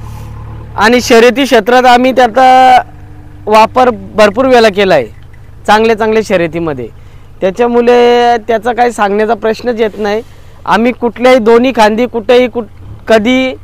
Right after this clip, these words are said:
कोणाशी बी शर्यत खेळायला आम्ही कधी पण तयार असतो. आम्ही स्वतःहून कोणावरती फिरवत नाही आणि कोणा-, आम्ही नाव देतोय,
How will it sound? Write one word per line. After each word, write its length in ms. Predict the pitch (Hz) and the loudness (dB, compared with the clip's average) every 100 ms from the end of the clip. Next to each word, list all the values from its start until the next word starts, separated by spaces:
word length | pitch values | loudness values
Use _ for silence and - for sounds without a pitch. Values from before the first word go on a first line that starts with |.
| - - | -20 -10
कोणाशी 420 | - 240 269 247 269 | -2 2 2 0 -4
बी 220 | 269 262 | -4 -2
शर्यत 260 | 226 208 214 | -2 -2 -2
खेळायला 340 | 202 196 208 214 | -2 0 2 2
आम्ही 220 | 208 214 | 0 -4
कधी 180 | 220 214 | -4 -4
पण 180 | 220 233 | -4 -4
तयार 220 | 208 190 170 | -2 0 0
असतो. 360 | 160 - 123 - - - - - - - - | -2 -6 -14 -14 -20 -20 -20 -20 -20 -20 -6
आम्ही 360 | 156 208 247 254 | -2 0 0 0
स्वतःहून 460 | 208 196 247 254 | -2 2 2 4
कोणावरती 460 | 240 240 247 240 240 | 2 2 2 2 -2
फिरवत 280 | 214 202 233 208 | -4 0 0 0
नाही 320 | 233 240 240 - - | 0 0 -2 -8 -8
आणि 280 | 196 220 240 | -4 -4 -4
कोणा-, 600 | - - 233 226 240 233 | -10 -4 0 2 2 2
आम्ही 300 | 208 226 240 | 0 0 2
नाव 200 | 220 226 | 2 2
देतोय, 400 | 226 208 240 | 2 2 0